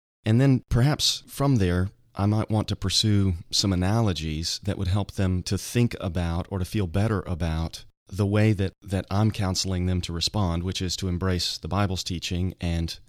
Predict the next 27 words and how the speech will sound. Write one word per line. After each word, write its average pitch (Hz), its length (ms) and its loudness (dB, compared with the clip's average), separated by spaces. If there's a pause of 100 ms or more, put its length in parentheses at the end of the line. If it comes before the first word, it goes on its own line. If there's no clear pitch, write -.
(220)
not 98 280 2
feel 95 240 0
that 87 160 -4
they 87 80 0
have 90 160 -2
to 87 80 -6
be 87 100 -4
pressured 85 380 -6
by 85 100 -4
the 76 100 -6
culture 92 380 -6
to - 100 -10
conform 90 440 -4
to 80 100 -8
the 73 80 -6
world. 87 400 0 (320)
And 101 140 2
so, 113 260 2
by 123 240 2
analogy, 104 720 2 (260)
I 110 120 0
wouldn't 135 340 2
feel 120 260 2
the 104 120 2
need 104 320 2
to 95 120 -2
encourage, 92 760 -2